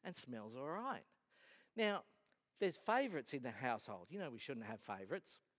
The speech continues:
We shouldn't, but you know. Mum and Dad always have favourites. Uh, we know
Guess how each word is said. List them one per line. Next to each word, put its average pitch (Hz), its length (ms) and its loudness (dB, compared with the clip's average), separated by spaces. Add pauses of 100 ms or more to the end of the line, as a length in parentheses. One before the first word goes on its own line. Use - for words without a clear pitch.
(280)
We 117 60 -12
shouldn't, 160 420 -4
but 131 160 0
you 170 100 -6
know. 127 80 -6 (520)
Mum 135 140 -4
and 98 60 -10
Dad 90 200 -12
always 95 220 -12
have 95 140 -10
favourites. 104 440 -6 (400)
Uh, 156 240 8 (360)
we 220 120 2
know 196 420 6